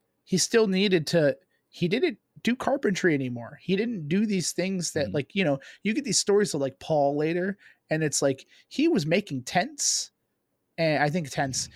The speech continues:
Speaker 1: and selling 'em and, and doing, and, like, he was kinda making his own way. Like, Jesus, I mean, you know, we saw him make a couple wood pieces, but, like, he doesn't, you know, have a lot of money. So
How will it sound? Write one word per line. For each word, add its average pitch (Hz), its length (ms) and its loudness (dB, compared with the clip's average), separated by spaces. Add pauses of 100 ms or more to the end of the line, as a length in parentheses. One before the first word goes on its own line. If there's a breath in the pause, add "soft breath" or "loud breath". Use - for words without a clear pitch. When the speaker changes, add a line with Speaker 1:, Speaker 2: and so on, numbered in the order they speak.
(240 loud breath)
Speaker 1:
and 156 160 0
selling 220 460 2
'em 220 220 2
and, 147 340 -2
and 151 200 -2
doing, 190 440 0 (580 soft breath)
and, 185 180 2
like, 170 200 0
he 220 220 0
was 247 240 2
kinda 240 360 0
making 220 400 -4
his 196 140 0
own 208 180 0
way. 214 200 0
Like, 143 200 -4
Jesus, 233 540 -4 (600)
I 170 40 -2
mean, 180 200 -4 (480)
you 180 80 0
know, 175 80 4
we 156 100 4
saw 185 280 0
him 160 80 -2
make 175 200 -2
a 156 40 -10
couple 151 280 -2
wood 165 220 0
pieces, 156 440 -4
but, 139 180 -8
like, 143 200 -8
he 160 100 -2
doesn't, 160 280 -2 (600)
you 151 100 -2
know, 127 200 -10 (540)
have 147 280 -2
a 143 40 2
lot 143 180 0
of 139 80 -4
money. 160 260 -4
So 175 260 0